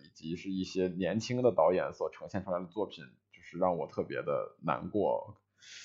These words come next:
所以我现在有点不太敢看俄罗斯电影了。呃，然后我们说回到这部高个儿，这部高个儿也是后面就是他会，他因为要生一个孩子，但是他只能去跟他们那个疗养院的那个领导，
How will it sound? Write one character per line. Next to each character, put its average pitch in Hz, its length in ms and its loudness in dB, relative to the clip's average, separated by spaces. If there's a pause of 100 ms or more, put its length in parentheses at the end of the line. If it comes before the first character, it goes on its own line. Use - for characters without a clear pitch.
(600)
所 104 160 4
以 113 60 10
我 101 120 8
现 101 140 2
在 101 100 6
有 90 120 6
点 92 160 4
不 - 80 -10
太 104 180 4
敢 76 180 2
看 92 200 2
俄 73 100 2
罗 76 80 -2
斯 - 140 -14
电 76 160 0
影 69 80 -6
了。 - 320 -14 (960)
呃， - 500 -14
然 98 120 8
后 113 200 10
我 92 120 6
们 107 120 4
说 151 140 8
回 151 40 8
到 151 100 12
这 143 120 10
部 139 100 6
高 143 220 12
个 135 120 6
儿， 113 60 8
这 131 80 8
部 139 80 4
高 147 160 10
个 143 140 4
儿 131 40 10
也 101 120 8
是 - 160 -4
后 135 240 4
面 101 260 -2
就 98 80 -8
是 92 140 -8
他 117 240 4
会， 107 360 4 (360)
他 135 180 6
因 151 160 8
为 143 100 8
要 131 120 10
生 135 220 2
一 135 80 2
个 131 100 10
孩 92 220 4
子， 107 100 4
但 120 160 8
是 107 60 2
他 117 360 2 (1500)
只 107 180 4
能 98 200 6
去 135 200 4
跟 123 260 6
他 123 180 4
们 117 140 4
那 110 140 4
个 87 300 6
疗 95 180 10
养 104 180 8
院 117 180 8
的 104 80 2
那 101 180 0
个 87 280 2
领 95 200 -4
导， - 480 8